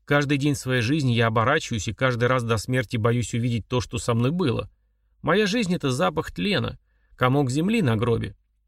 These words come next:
плаха со следами крови, тревожный набат в колокол. Каждый мой шаг, как по битому стеклу. Я, наверное, романтик?» «Поцелуй меня», — попросила Мария, и Сергей скользнул языком по ее теплым губам.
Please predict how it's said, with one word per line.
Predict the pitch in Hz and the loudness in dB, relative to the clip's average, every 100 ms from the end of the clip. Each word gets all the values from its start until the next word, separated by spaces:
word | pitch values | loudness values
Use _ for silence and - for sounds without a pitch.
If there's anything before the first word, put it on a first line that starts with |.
| _ | _
плаха | 127 139 135 | 2 2 0
со | 123 | -6
следами | 104 131 123 123 117 | -6 -4 0 2 0
крови, | - 165 120 95 _ _ - | -2 -2 -4 -4 _ _ -6
тревожный | 131 185 202 190 | 0 2 2 2
набат | 185 180 180 | 2 2 0
в | - | -2
колокол. | - 202 127 - 101 - _ _ _ | -4 -2 -2 -4 -10 -12 _ _ _
Каждый | - 135 123 127 | 0 2 2 2
мой | 120 | 2
шаг, | - 151 147 | 0 0 -2
как | - 98 | -2 -6
по | - 117 | 0 2
битому | 135 - 107 | 2 0 -2
стеклу. | - 131 - 110 98 _ _ | -2 -6 -4 -8 -8 _ _
Я, | - 156 | -2 2
наверное, | 190 190 175 | 2 2 2
романтик?» | 180 208 247 - - _ _ _ _ _ _ _ | 2 0 -2 -6 -16 _ _ _ _ _ _ _
«Поцелуй | 170 - 233 240 | -12 -4 0 0
меня», — | 147 104 - _ _ - | 0 -4 -10 _ _ -6
попросила | 98 123 - 117 | 0 0 0 0
Мария, | 110 113 156 139 | 2 2 2 0
и | |
Сергей | - 113 110 113 | -2 -4 -2 -4
скользнул | - 113 98 117 | 0 0 2 0
языком | 107 104 107 123 120 | 2 0 0 -2 -2
по | - | 2
ее | 101 101 | 2 0
теплым | 107 92 98 98 | -2 -4 -2 0
губам. | 135 123 - | 0 -2 -4